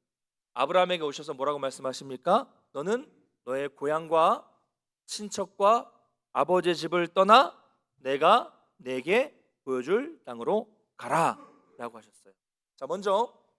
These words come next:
고향과 친척을 떠나라는 말은 무슨 말이에요? 익숙한 곳을 떠나라는 말입니다.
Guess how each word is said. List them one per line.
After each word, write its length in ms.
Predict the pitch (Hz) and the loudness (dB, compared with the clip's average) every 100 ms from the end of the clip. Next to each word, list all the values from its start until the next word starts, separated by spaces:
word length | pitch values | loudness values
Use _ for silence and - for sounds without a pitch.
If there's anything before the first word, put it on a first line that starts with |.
| _ _ _ _ | _ _ _ _
고향과 420 | 175 233 233 233 | 0 0 2 0
친척을 560 | - 285 240 262 247 247 | 0 -8 0 2 2 2
떠나라는 480 | 240 233 220 208 175 | 2 4 4 2 -2
말은 300 | 147 175 139 | -4 -6 -12
무슨 200 | 160 160 | -18 -10
말이에요? 420 | 131 127 156 - _ _ _ _ _ | -8 -6 -6 -6 _ _ _ _ _
익숙한 540 | 180 180 - - 277 254 | -18 -14 -14 -2 0 0
곳을 220 | 233 226 | -4 -4
떠나라는 480 | 247 233 214 185 143 | -4 0 0 0 -4
말입니다. 400 | 117 107 104 | -14 -14 -20